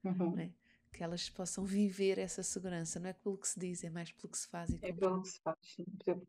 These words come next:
Speaker 1: nós somos o espelho. E nós podemos dizer tudo e mais alguma coisa, mas elas não vão, ah, agarrar aquilo que nós estamos a dizer, elas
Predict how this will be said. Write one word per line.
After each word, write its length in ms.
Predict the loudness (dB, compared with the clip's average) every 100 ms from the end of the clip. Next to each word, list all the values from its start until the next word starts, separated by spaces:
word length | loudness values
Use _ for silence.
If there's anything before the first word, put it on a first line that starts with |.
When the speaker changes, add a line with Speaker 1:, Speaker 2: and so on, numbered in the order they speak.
| 4
Speaker 1:
nós 160 | 4 6
somos 200 | 4 4
o 60 |
espelho. 500 | 0 4 6 6 2 -8 _ _ _ _ _ 2
E 60 |
nós 160 | 4 4
podemos 260 | 8 8 8
dizer 360 | 6 8 6
tudo 200 | 8 8
e 60 | 10
mais 220 | 6 6
alguma 280 | 4 2 0
coisa, 300 | 2 4 4
mas 200 | 2 4
elas 280 | 4 4 4
não 280 | 6 6 4
vão, 500 | 4 6 6 4 -4 _ _ _ _
ah, 520 | 2 4 4 2 -2 -6 -16 _ _ _ _ _
agarrar 480 | 4 10 8 10 8
aquilo 220 | 8 6
que 60 | 6
nós 120 | 4
estamos 240 | 2 2 2
a 40 |
dizer, 300 | 4 6 6
elas 240 | 6 2